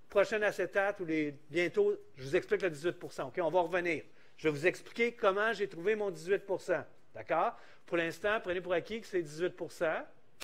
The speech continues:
Donc, le montant dénudé d'impôt en dollars d'aujourd'hui pour les deux, ça donne vingt-six mille deux cent quarante. Ce vingt-six mille deux cent quarante là, je vais l'indexer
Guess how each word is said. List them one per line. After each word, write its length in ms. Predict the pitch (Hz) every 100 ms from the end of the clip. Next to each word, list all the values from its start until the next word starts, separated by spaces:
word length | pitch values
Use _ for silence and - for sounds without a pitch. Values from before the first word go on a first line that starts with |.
| - - - - - -
Donc, 280 | 151 202 208
le 120 | 196
montant 420 | 185 202 196 233 214
dénudé 460 | 202 196 185 220
d'impôt 540 | 214 208 196 214 190 - - - -
en 160 | 165
dollars 320 | 165 175 196
d'aujourd'hui 680 | 190 180 185 156 170 185 135 - -
pour 140 | 165 170
les 160 | 160
deux, 220 | 151 202
ça 140 | 220 175
donne 200 | 196 190
vingt-six 400 | 202 214 - 208
mille 180 | 220 202
deux 140 | 196
cent 180 | 190 190
quarante. 400 | 190 180 165 123 - - - -
Ce 160 | -
vingt-six 440 | 185 208 254 - 240
mille 180 | 254 220
deux 140 | 220
cent 180 | 220 220
quarante 440 | 208 202 196 185
là, 260 | 208 233 240
je 100 | 185
vais 320 | 170 170 220
l'indexer 920 | 214 214 226 226 208 202 196 - 190